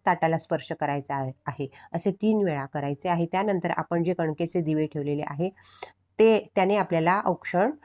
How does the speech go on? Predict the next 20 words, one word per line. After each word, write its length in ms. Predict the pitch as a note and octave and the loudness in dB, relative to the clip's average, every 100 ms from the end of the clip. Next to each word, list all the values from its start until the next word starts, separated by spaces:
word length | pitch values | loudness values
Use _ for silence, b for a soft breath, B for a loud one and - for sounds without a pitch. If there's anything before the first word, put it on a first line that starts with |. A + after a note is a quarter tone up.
| b - | b 2
करायचे 400 | F#3 D3 C3+ C#3 | 4 4 0 -4
आहे. 260 | B2+ F3+ | 0 2
जो 140 | F3+ G#3 | 4 4
आपण 220 | G3 G#3 | 2 0
कणकेचा 460 | G3+ F#3 F3 F#3+ G3 | 2 2 2 0 2
दिवा 280 | F3+ F3 | 2 2
केलेला 400 | F3 E3+ D#3 D#3 | 0 0 0 -2
असतो 440 | D3+ D3 - F3 B3 - B B | -4 -6 -4 -2 -2 -4 B B
त्या 100 | G3 A#3 | 2 4
कणकेच्या 540 | G#3 E3+ - D#3+ E3 | 4 2 0 -2 -4
दिव्याने 480 | C#3 C#3+ D3+ D#3 G3 | -4 -2 -2 0 -2
भावाची 540 | E3+ D3 C3+ C3+ F#3+ G#3 | -2 -4 -4 -6 -6 -2
आरती 280 | - E3+ B3 | -2 0 2
ओवाळायची 540 | G#3+ E3 D3 C3+ - C#3 - | 4 4 2 0 -6 -12 -8
आहे 220 | B2+ B2+ - | -6 -6 -4
आणि 180 | D#3+ D#3+ | -2 -2
यमदेवतेला 760 | D3+ D#3 D3+ C#3+ C#3+ C#3+ D3 | -2 -2 -2 -2 -2 -2 0
प्रार्थना 480 | G3+ G3+ F#3 - A3 | 0 0 0 0 -2
करायची 460 | G3 D#3 C3+ C3 C#3+ | 0 -2 -2 -6 -8
आहे. 300 | C3+ B2+ | -6 -4